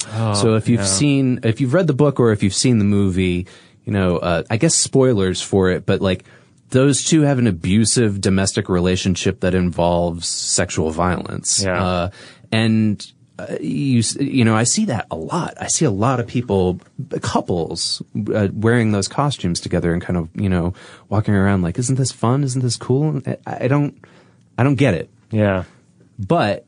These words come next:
Speaker 2: clearly it has something to do with, with what's going on here. I mean, this costuming experience is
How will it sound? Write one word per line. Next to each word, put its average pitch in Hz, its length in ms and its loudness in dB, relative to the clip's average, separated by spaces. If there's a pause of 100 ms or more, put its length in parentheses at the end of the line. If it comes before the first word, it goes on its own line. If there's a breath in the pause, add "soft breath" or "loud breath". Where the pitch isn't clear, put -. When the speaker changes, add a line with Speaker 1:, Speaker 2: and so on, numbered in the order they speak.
(240)
Speaker 2:
clearly 165 540 4
it 120 160 0
has 127 240 0
something 156 280 0
to 131 60 2
do 120 160 2
with, 104 240 -2
with 98 200 -2
what's 95 160 -2
going 92 260 0
on 101 220 0
here. 87 160 -4
I 87 80 -2
mean, 90 220 -2 (280 loud breath)
this 117 140 -4
costuming 120 480 0
experience 92 600 0
is 92 140 0